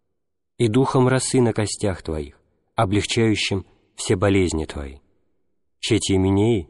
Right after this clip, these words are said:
третье мая. Крест — сила и слава всех от века святых.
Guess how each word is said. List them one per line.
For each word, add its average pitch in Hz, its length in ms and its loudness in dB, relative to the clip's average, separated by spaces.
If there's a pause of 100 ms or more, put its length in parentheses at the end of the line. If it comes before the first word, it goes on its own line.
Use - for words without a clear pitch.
(140)
третье 92 360 0
мая. 80 320 -4 (1300)
Крест — 123 600 0 (640)
сила 131 480 2
и 120 140 0
слава 113 500 0
всех - 360 -2
от 101 140 -4
века 101 300 0
святых. 95 640 -4